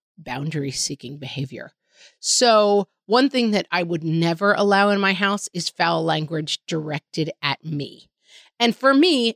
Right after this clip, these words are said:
that starts early with foul language, not at all. So I don't have to even get to that point. But I think if you're seeing a lot of cursing in your house from a kid you are having trouble controlling or a kid who is cursing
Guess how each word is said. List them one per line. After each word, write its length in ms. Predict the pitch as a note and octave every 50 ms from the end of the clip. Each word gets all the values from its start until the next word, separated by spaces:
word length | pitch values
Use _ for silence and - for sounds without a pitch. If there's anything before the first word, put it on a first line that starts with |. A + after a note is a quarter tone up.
| _
that 260 | F3+ F3+ A3+ C#4+ - -
starts 320 | - - A#3+ A#3 - -
early 300 | A#3+ A#3 A3+ G3+ F#3+ F3+
with 160 | F3 F3 - -
foul 260 | - A3 G#3+ A3 A3 G3+
language, 420 | G3 F#3+ F#3+ F3+ F3 D#3+ - -
not 200 | F3 E3+ E3 D3+
at 120 | D3+ C#3+
all. 300 | D#3 D#3 C#3+ A2 E2 -
So 180 | - - - F#3
I 120 | F3+ F3+
don't 160 | F#3+ F#3+ F3+ F3
have 160 | F3+ D#3 -
to 100 | - D#3+
even 280 | - D#3 D3+ D3 C#3+
get 200 | C3+ D#3+ D#3+ -
to 120 | - - F#3+
that 200 | G#3 G#3 G#3 _
point. 420 | _ - A#3 A#3+ B3 B3+ B3+ B3+ _ _ _ _ _ _ _ _ _ -
But 140 | A3+ A3 -
I 140 | - A3 A#3+
think 240 | A3+ - D4 C#4 D4
if 100 | A#3+ -
you're 120 | A3 G3
seeing 500 | - - - - G#3 G3 F#3 E3+ D#3+ D#3+ - _ -
a 120 | F3+ F3
lot 380 | F3 F3 F3 E3+ E3 E3 E3+ F#3
of 160 | F#3+ F#3+ -
cursing 720 | - - - F3+ D#3+ - - G#3+ G#3 G#3 A3 A3+ B3 - _ _ _ _ _ _ _ -
in 160 | F3+ F3+ G3+
your 200 | G#3 A3 A3+ B3
house 500 | A3+ G#3+ A3+ G3+ G3 G3+ A3+ - - - - _
from 260 | _ - F#3+ F3+ F3
a 80 | F3 E3
kid 280 | - - - F#3+ F3
you 160 | F3 F#3 F3
are 80 | E3+ D#3+
having 320 | D#3 - F3 E3 F3 F3
trouble 340 | E3 - - F3 D#3 E3 D#3+
controlling 640 | - - E3+ E3 - - F3 D#3+ E3 E3 E3+ F3 F3+ -
or 140 | - E3 D#3+
a 60 | D#3
kid 220 | D3+ - - F3 E3+
who 120 | D#3 F3
is 180 | D#3 C#3+ - -
cursing 400 | _ - F3 D3+ - - D#3+ D#3+